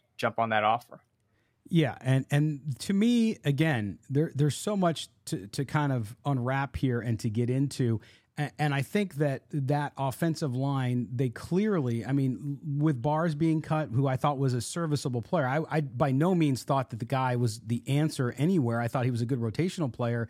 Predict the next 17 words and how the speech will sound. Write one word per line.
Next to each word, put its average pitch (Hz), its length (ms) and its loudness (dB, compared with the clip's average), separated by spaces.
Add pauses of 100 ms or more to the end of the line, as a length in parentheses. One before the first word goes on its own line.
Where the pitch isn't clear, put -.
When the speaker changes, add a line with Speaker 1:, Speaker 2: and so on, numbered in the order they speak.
(300)
Speaker 2:
and, 131 240 -4
and 131 220 -4
how 143 180 0
he 117 100 2
played 135 280 0
in 117 80 2
the 110 60 -2
preseason. 131 720 -2 (380)
But 160 120 2
clearly 220 320 4
they're 151 100 4
not 131 160 2
happy 120 300 0
there. - 240 -16
You 139 100 2
can 135 160 2
see 117 600 -2